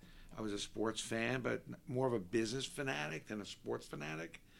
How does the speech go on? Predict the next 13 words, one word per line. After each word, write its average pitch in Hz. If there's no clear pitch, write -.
I 113
like 120
to 127
clarify 131
that. 139
I'm, 120
like, 117
not 123
one 123
of 120
these 113
guys 120
that, 110